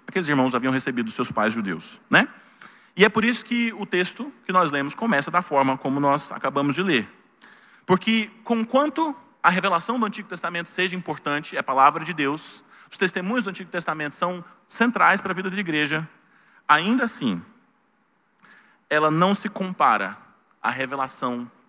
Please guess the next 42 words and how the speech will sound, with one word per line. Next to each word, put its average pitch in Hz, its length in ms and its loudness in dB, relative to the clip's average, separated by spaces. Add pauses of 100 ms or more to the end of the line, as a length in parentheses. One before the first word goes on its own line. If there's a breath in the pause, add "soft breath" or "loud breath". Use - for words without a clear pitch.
plena 139 540 -2 (180 loud breath)
e 139 60 -8
maravilhosa 123 580 0
de 123 120 -8
Deus 104 480 -6 (200 soft breath)
na 127 160 6
face 120 640 2 (280 soft breath)
do 127 100 -2
Senhor 110 320 -4
Jesus 101 300 -8
Cristo. - 420 -14 (440 loud breath)
Se - 100 -4
não, 277 180 8
veja 240 220 8
se 233 120 -2
não 247 100 4
é 208 40 8
exatamente 185 540 0
isso 165 120 -6
que - 120 -6
o 147 260 -2
texto 147 280 -4
diz. 110 420 -12 (580 soft breath)
Lê 220 140 2
comigo 202 280 2
novamente 151 520 2
o 139 60 -2
verso 139 400 2
um 165 180 -2
e 170 60 -2
dois 135 240 -2
apenas, 151 600 -2 (220 loud breath)
onde 139 160 0
a 135 40 0
gente 147 220 0
vê 131 220 0
aqui 135 180 -6
que - 80 -10
o 139 40 -2
nascimento 139 420 0
de 123 60 -12
Jesus 127 580 -6